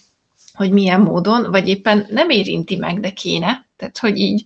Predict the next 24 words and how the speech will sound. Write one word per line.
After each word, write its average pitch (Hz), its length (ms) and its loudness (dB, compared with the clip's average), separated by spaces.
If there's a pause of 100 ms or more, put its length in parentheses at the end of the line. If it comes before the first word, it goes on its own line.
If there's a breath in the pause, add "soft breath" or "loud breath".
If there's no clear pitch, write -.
mondjuk 208 460 -2
alapesetben 185 840 0
ennek 190 280 0
valami 196 260 2
nagyon 196 260 2
intenzív 190 580 0
dolgot 185 540 0
kéne 190 320 -4
kiváltani 185 640 -4
belőle, 170 460 -2
de 175 160 -4
nem, 175 400 -2
nem 185 180 -4
jön 170 180 -4
semmi, 214 480 0 (500 loud breath)
akkor 202 280 -4
vegye 233 260 2
elő 170 200 2
ezt 156 220 -2
a - 40 -8
táblázatot, 190 760 0
nézze 180 320 -2
meg, 233 220 0
és 262 200 -4